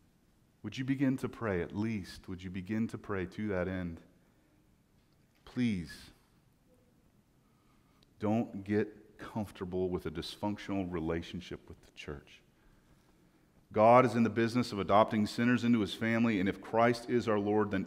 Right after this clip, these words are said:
each of us has a responsibility to love one another and work to improve the relationships in the church.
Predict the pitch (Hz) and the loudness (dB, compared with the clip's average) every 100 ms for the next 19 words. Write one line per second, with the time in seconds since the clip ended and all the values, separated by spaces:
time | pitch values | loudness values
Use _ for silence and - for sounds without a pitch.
0 | - 127 120 110 110 107 104 95 90 87 | -2 -4 -2 0 0 0 -4 -4 -6 -6
1 | - 104 101 101 98 98 95 95 87 95 | -4 -4 -2 -4 -2 -2 -2 -4 0 0
2 | 104 113 107 107 104 107 107 - - - | 0 -2 -2 -2 -4 -6 -8 -18 -20 -14
3 | - 90 87 98 107 101 - - - 95 | -8 -6 -4 0 2 2 -2 -18 -10 -6
4 | 87 87 - 104 101 92 87 82 82 85 | -4 -4 -6 -4 -4 -4 -6 -4 -4 -6
5 | 90 - 85 - 80 73 - - 73 - | -10 -12 -12 -12 -14 -16 -16 -16 -16 -18